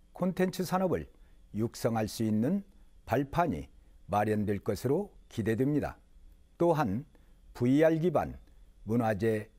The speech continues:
이력 관리 및 관광 자원 공동 활용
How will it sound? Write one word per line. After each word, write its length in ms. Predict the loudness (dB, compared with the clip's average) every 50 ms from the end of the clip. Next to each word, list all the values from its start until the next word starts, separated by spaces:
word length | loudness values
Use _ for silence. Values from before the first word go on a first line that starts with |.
| _ _ -6
이력 360 | -2 0 2 2 2 2 2
관리 300 | 0 0 2 2 2 2
및 280 | 2 2 0 0 -2 -8 -18 -20 _ _ -20 -20 -20 -18
관광 480 | -10 -4 -2 -2 0 0 0 -2 -2 -4
자원 460 | -4 -2 0 0 0 0 0 -2 -4
공동 440 | -4 -2 -2 0 0 0 0 0 0
활용 460 | 0 0 0 2 2 2 2 0 -4